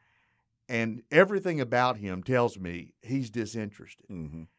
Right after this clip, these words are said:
Speaker 1: But you tell a story, and all of a sudden, he turns and he's looking at you.
Speaker 2: Yeah.
Speaker 1: And his arms aren't folded anymore.
Speaker 2: Mm-hmm.
Speaker 1: And he gets a little bit enga-, more engaged. And, and I, I, and,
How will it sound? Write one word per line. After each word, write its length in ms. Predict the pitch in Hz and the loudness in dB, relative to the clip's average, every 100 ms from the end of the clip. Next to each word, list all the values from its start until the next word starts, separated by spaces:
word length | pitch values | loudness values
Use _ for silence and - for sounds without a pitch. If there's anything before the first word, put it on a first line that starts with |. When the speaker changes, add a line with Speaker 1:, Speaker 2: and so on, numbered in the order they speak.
| _ _ _ _ _ - | _ _ _ _ _ 0
Speaker 1:
But 200 | 139 131 | 0 0
you 100 | 135 | -2
tell 300 | 165 180 190 | 2 2 2
a 60 | |
story, 680 | 156 - 240 190 90 87 135 - _ _ _ _ _ _ _ _ | -4 -4 -2 -2 -4 -8 -12 -20 _ _ _ _ _ _ _ _
and 140 | 131 127 | -4 0
all 200 | 170 208 | 0 0
of 100 | 180 | -4
a 80 | 170 | -8
sudden, 640 | - 220 95 90 92 117 - _ _ _ _ _ _ _ - | -6 -8 -8 -8 -10 -12 -18 _ _ _ _ _ _ _ -12
he 160 | 131 | -10
turns 320 | 143 170 165 | -6 -4 -4
and 80 | 131 | -4
he's 140 | 123 123 | -8 -8
looking 380 | 202 - 85 | -10 -10 -12
at 140 | 85 - - | -12 -18 -20
you. 380 | _ _ _ 82 | _ _ _ -16
Speaker 2:
Yeah. 80 | 80 _ _ _ - | -16 _ _ _ -6
Speaker 1:
And 220 | 117 120 | -2 0
his 140 | 123 | 0
arms 560 | 131 175 175 117 101 - _ _ _ _ _ _ _ _ _ _ _ _ _ _ - | 2 4 4 0 -4 -12 _ _ _ _ _ _ _ _ _ _ _ _ _ _ -6
aren't 240 | 135 131 | -4 0
folded 380 | 139 120 104 95 | 2 2 2 -2
anymore. 500 | 95 90 87 85 - 98 | -4 -4 -8 -10 -12 -12
Speaker 2:
Mm-hmm. 360 | 85 78 76 85 - | -10 -10 -14 -16 -4
Speaker 1:
And 120 | 123 | -2
he 60 | 127 | 2
gets 240 | 165 165 | 0 0
a 40 | 160 | -2
little 160 | 151 | -2
bit 180 | 135 131 | 2 2
enga-, 380 | 127 123 165 156 | 0 -2 -4 -4
more 220 | 135 123 | -2 -2
engaged. 640 | 120 123 196 180 117 104 _ _ _ _ _ | -2 -4 -6 -6 -6 -10 _ _ _ _ _
And, 120 | 151 143 | -8 -6
and 140 | 147 | -4
I, 120 | 151 156 | -4 -4
I, 160 | 147 147 | -6 -6
and, 200 | 147 143 | -4 -6